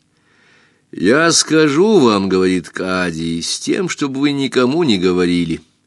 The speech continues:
Две жены Алаярхана перешли к русскому вазир Мухтару. Они чистокровные персиянки, и они ночью ушли в русское посольство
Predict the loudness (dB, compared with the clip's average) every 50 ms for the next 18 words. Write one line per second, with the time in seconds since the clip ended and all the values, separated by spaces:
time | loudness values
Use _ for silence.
0 | _ _ _ _ _ _ _ _ _ _ _ -8 -4 0 2 2 4 4 2 2
1 | 2 2 2 2 4 4 4 4 4 4 4 4 4 4 4 4 4 2 0 -2
2 | -2 -2 0 2 2 2 0 0 -2 -2 -2 -2 -2 -2 -2 -4 -4 -4 -6 -4
3 | -2 -2 0 2 2 2 0 -2 -4 -4 -4 -4 -2 -2 -2 -2 -2 -2 0 0
4 | 0 0 -2 -4 -6 -4 -2 -2 0 0 0 -2 -4 -6 -10 _ _ _ _ _
5 | _ _ _ _ _ _ _ _ -8 -4 -2 0 2 2 2 2 2 2 0 0
6 | 0 0 0 0 2 2 2 2 4 4 4 2 2 2 0 0 -2 -2 -2 -2
7 | 0 0 0 0 -2 -4 -6 -8 -10 -10 -10 _ -20 -20 -20 _ -4 0 2 2
8 | 2 2 2 2 4 4 4 4 4 4 2 2 2 0 2 4 4 4 4 4
9 | 2 0 0 2 2 2 2 0 0 2 2 4 4 2 0 0 -2 -2 0 0
10 | -2 -2 0 0 0 0 0 -2 -4 -6